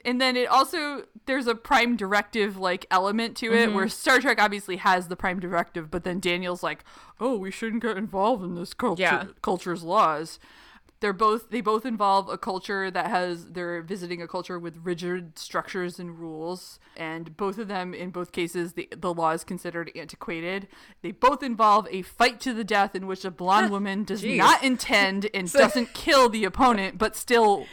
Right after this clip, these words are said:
Speaker 1: wins.
Speaker 2: So they're pretty much identical episodes, just
Speaker 1: Yeah.
Speaker 2: different characters,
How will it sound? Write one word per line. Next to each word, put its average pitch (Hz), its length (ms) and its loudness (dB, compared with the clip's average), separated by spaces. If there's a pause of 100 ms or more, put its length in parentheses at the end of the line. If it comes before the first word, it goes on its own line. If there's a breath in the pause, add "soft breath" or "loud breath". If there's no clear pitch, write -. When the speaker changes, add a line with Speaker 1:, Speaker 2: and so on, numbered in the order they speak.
(160)
Speaker 1:
wins. 196 760 0 (540 soft breath)
Speaker 2:
So 330 160 2
they're 330 140 6
pretty 359 260 2
much 320 240 2
identical 208 500 4
episodes, 180 520 0
just 175 280 2
Speaker 1:
Yeah. 160 60 -12
Speaker 2:
different 190 300 -4
characters, 165 720 0